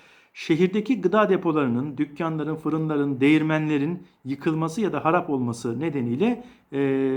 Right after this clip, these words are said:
önemli bir süre yiyecek sıkıntısının doğduğu biliniyor. Şehire ge-, gelen su yollarının, e, hasar görmesi nedeniyle içme suyu şebekesinin, e,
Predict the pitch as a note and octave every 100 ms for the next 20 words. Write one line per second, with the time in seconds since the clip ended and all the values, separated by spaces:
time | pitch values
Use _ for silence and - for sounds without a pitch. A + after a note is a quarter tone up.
0 | C#3 - - D#3 E3+ F#3+ D#3 - D3 A3
1 | B3 C#3+ D3 F3+ F3+ - D3+ D#3 C#3 D#3+
2 | E3+ - - B2+ C#3+ D3+ C#3+ D3 A2+ C#3
3 | D#3+ F3 A3 - - _ _ _ _ -
4 | - E3+ F#3+ G#3 A3 - C#3+ E3 D3+ D#3+
5 | D#3+ - F#3 E3+ D3 C#3+ C#3 B2+ B2+ B2+
6 | B2 C3+ C#3+ E3 C#3+ B2+ B2 A#2+ B2 B2
7 | C#3+ F3+ F3 G#3+ - - _ _ C#3+ -
8 | F#3+ - D3 C3+ B2+ C3 C3 A#2 B2+ B2
9 | B2+